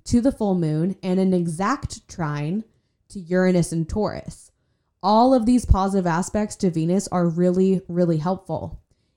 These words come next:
If we can cultivate the courage to ask for what we want and need in our relationships, we will be rewarded.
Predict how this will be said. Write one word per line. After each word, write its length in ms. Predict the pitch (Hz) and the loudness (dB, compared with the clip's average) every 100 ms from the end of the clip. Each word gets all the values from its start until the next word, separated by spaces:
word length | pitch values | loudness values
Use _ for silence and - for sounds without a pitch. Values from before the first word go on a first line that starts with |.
| - | -8
If 200 | 196 190 | -6 -2
we 100 | 226 | -4
can 200 | 233 208 | -2 0
cultivate 680 | - - 226 262 208 208 - | 2 2 2 0 0 0 -2
the 80 | 185 | -10
courage 560 | - 165 165 196 - | -8 -4 0 0 -2
to 200 | - - | -6 -4
ask 320 | 160 185 - | -2 -2 -4
for 120 | - 180 | -2 0
what 180 | 175 | 0
we 160 | 180 170 | 0 0
want 460 | 151 151 160 220 - | -2 -4 -4 -4 -2
and 220 | 180 175 | -2 -2
need 260 | 170 175 175 | -4 -6 -4
in 140 | 180 | -2
our 140 | 170 160 | -2 -2
relationships, 920 | 156 202 - 220 - 160 151 - - _ _ _ | 0 -2 0 -2 -2 -2 -4 -10 -16 _ _ _
we 120 | 208 214 | -4 0
will 360 | 190 208 220 | 4 4 2
be 200 | 190 190 | 2 0
rewarded. 760 | 175 170 151 170 175 - - | 0 0 0 0 0 -2 -8